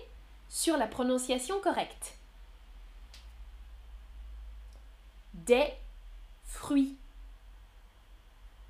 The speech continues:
Des frites.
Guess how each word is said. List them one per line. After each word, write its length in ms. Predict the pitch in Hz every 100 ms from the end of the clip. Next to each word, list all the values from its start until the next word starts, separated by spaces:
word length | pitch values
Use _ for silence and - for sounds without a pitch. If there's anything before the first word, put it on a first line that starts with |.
| - - - - - - - - - - -
Des 300 | 170 226 294 - - - - - - - - - -
frites. 540 | - 302 277 - -